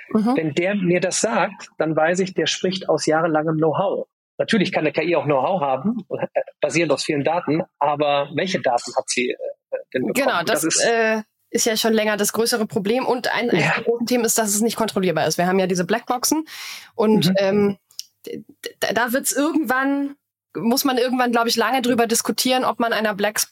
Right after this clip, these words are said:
Speaker 1: Blackbox die, ähm, Bildung unserer nächsten Generationen anvertrauen will. Wir könnten trotzdem mal über K I reden. Ähm, Axel, ihr habt K I auch eingebaut.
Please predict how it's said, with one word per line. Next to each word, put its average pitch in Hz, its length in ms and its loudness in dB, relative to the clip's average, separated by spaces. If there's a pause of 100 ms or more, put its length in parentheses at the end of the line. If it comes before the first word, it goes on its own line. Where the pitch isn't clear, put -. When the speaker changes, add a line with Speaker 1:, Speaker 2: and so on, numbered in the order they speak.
(100)
Speaker 1:
Blackbox 247 480 -2
die, 220 260 2
ähm, 214 480 2
Bildung 226 400 2
unserer 202 240 0
nächsten 190 360 0
Generationen 185 680 0
anvertrauen 170 720 -2 (480)
will. 170 560 -4 (840)
Wir 233 120 -2
könnten 330 240 0
trotzdem 311 320 -2
mal 269 140 0
über 240 180 0
K 233 140 -2
I 220 140 2
reden. 208 540 2
Ähm, 214 500 2 (280)
Axel, 240 200 -2
ihr 226 80 2
habt 254 160 -4
K 247 180 0
I 294 220 0
auch 285 260 0
eingebaut. 175 800 0